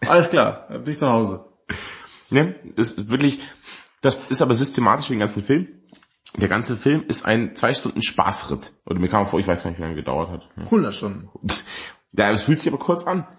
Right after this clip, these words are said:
Speaker 2: Also der Film ist total kurzweilig. Ich finde, er hat halt auch keine Längen, was, was ich ganz cool finde. Ja?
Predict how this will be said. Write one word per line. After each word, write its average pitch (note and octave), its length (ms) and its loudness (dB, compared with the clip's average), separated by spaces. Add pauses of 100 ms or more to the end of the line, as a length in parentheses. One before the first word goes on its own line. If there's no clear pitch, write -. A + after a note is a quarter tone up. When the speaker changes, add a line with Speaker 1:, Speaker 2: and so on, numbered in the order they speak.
(160)
Speaker 2:
Also A#2+ 160 0
der A#2 120 4
Film E3 240 4
ist D3 100 0
total F#3+ 520 0
kurzweilig. B2 680 0
Ich G2+ 120 -4
finde, E3+ 280 2
er - 160 0
hat B2 160 -4
halt C3+ 140 -4
auch G2+ 200 -6
keine G#2+ 220 0
Längen, A#2+ 360 2
was, - 260 -2
was - 200 -6
ich - 140 -6
ganz D2+ 300 -4
cool D2 100 -2
finde. A#1+ 400 -8 (100)
Ja? G#2 260 0